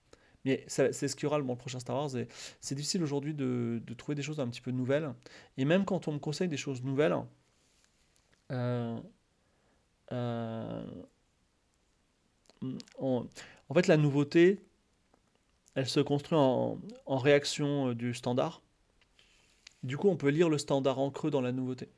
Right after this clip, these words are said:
Et c'est rare d'avoir, euh, des douaniers Rousseau, de la création, euh, des douaniers Rousseau du jeu vidéo, du film. Euh, même si j'ai vu Yannick récemment qui m'a... j'aimerais bien en parler, tiens, Yannick, euh, de Dupieux, que j'ai beaucoup aimé.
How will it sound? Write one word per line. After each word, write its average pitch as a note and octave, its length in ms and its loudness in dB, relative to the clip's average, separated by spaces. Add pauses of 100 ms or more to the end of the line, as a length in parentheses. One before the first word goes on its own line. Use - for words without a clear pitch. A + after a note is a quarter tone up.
(120)
Et C#3 60 -2
c'est C#3+ 200 0
rare F3 180 4
d'avoir, D3 420 4
euh, B2 260 4 (520)
des C#3+ 80 4
douaniers C#3 300 4
Rousseau, D3 500 0
de C3 60 -6
la B2 100 0
création, C3+ 640 -2
euh, B2+ 40 0
des A#2+ 100 -2
douaniers B2+ 200 0
Rousseau B2 300 -4
du B2 100 -10
jeu B2 120 -6
vidéo, B2 260 -2
du B2 140 -8
film. D3 360 -6 (680)
Euh, A#2+ 220 -2
même D3+ 180 2
si - 140 -2
j'ai D#3 80 2
vu C3 100 -2
Yannick C#3+ 300 2
récemment C#3 380 -6
qui B2+ 160 -12
m'a... G#2 420 -10 (180)
j'aimerais B2 220 -2
bien D3+ 80 -2
en E3+ 60 -4
parler, B2 280 -4
tiens, A#2+ 240 -12
Yannick, - 420 -12
euh, A#1+ 120 -10 (720)
de B2+ 100 -8
Dupieux, B2 480 -6
que - 60 -16
j'ai B2+ 100 -6
beaucoup B2 220 -6
aimé. C3 240 -4